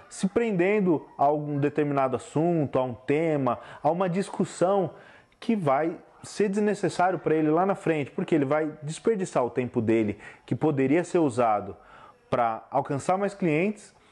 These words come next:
de repente investir o tempo dele em postar em outros grupos que não seja de pintores, seja de potenciais clientes, ou na página dele, ou gerar conteúdo, ou até mesmo fazer o trabalho que ele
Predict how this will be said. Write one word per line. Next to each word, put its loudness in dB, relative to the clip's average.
de 2
repente 0
investir 0
o 2
tempo -2
dele 2
em -8
postar -2
em -2
outros 0
grupos -2
que -2
não 0
seja 0
de -4
pintores, 0
seja 0
de -4
potenciais -2
clientes, -2
ou 2
na 0
página -4
dele, 0
ou 2
gerar 2
conteúdo, 0
ou 4
até -2
mesmo 0
fazer -2
o 2
trabalho 0
que -2
ele 4